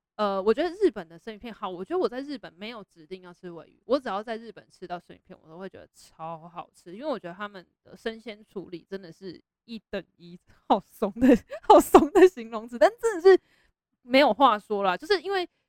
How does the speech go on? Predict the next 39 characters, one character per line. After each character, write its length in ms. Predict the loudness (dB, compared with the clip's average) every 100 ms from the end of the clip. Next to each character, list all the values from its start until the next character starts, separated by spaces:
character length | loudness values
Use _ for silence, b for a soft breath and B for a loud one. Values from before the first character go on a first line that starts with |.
| _
这 100 | 0
个 60 |
等 100 | 0
一 40 | -2
下 60 |
我 40 | -2
会 80 | 2
聊 140 | 2
到， 80 | 2
但 120 | 0
是 100 | -2 -6 _ _
因 60 |
为 20 | 0
我 60 |
觉 140 | 2 2
得 60 |
日 80 | 0
本 120 | -6
在 140 | -8 -8
生 280 | -8 -10 -12
食 240 | _ -20
的 100 | -20
处 240 | -18 -16
理 160 | -14 -16
上 200 | -14 -14
面 200 | -14 -20
是 160 | -18 -14
真 180 | -12
的 80 | -12
非 200 | -12 -14
常 100 | -14 _
厉 120 | -20 -20
害， 100 | -20
就 100 | -14
是， 180 | -6 -6 -6 _ _ _
呃， 140 | -4
过 320 | -2 0 0 -2
程 240 | -10 -18 -18
啊， 320 | -20 -20 -20